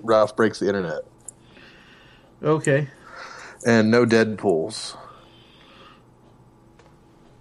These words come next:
Speaker 2: So he's got, like, half of the perfect Cineplex.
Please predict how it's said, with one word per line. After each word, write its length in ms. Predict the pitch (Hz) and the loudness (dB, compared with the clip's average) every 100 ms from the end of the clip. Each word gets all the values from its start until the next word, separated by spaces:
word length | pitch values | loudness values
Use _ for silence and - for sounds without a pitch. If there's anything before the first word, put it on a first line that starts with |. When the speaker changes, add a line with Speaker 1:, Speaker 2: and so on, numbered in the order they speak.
| 147 | -8
Speaker 2:
So 120 | 151 | -2
he's 180 | 156 147 | -2 4
got, 160 | 165 | 4
like, 180 | 143 143 | 4 2
half 300 | 131 156 147 | 2 2 0
of 80 | 147 | -2
the 80 | 131 | -2
perfect 320 | 147 127 120 | 0 0 -2
Cineplex. 680 | - 120 117 117 107 - | -6 -8 -6 -8 -10 -16